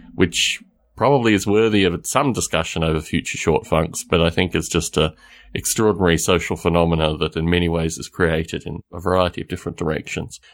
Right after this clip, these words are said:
but obviously very, very well maintained. In any case, the quality of blood evidence, or at least my perception of the quality of blood evidence leading into watching this series, was that there was definitive evidence that showed that O J's blood was at the various scenes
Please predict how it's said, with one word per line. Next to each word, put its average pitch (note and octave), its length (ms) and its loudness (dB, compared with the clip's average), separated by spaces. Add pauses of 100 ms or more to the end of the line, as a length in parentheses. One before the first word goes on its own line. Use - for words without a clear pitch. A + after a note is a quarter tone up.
(100)
but F2+ 180 0
obviously F#2+ 460 2
very, G2+ 460 2
very D#3 320 2
well D3+ 240 4
maintained. E3+ 720 -2 (200)
In D3+ 120 2
any C3+ 140 2
case, - 340 -10 (300)
the G3 240 4
quality A3 540 2
of B2+ 180 2
blood C#3 220 2
evidence, A2+ 600 2
or G2+ 120 4
at G2+ 100 -2
least A#2+ 200 2
my G2 120 4
perception G#3 500 -2
of F#2 40 0
the F2+ 120 -4
quality F2+ 320 2
of E2 120 -2
blood F2 200 2
evidence E2+ 460 0
leading F#2+ 360 4
into F2+ 220 2
watching F2 400 0
this E2 320 0 (320)
series, G#2 720 2 (260)
was C3+ 440 2
that C#3 180 2
there C3 100 4
was B2+ 400 2
definitive B2+ 540 0
evidence F#2+ 460 2
that F2 120 -4
showed F2+ 320 2
that D#2+ 180 -2
O F2 120 4
J's E2 280 0
blood E2 380 0
was D#2 220 -4
at - 80 -10
the E2 60 -10
various D#2+ 340 0
scenes E3+ 520 2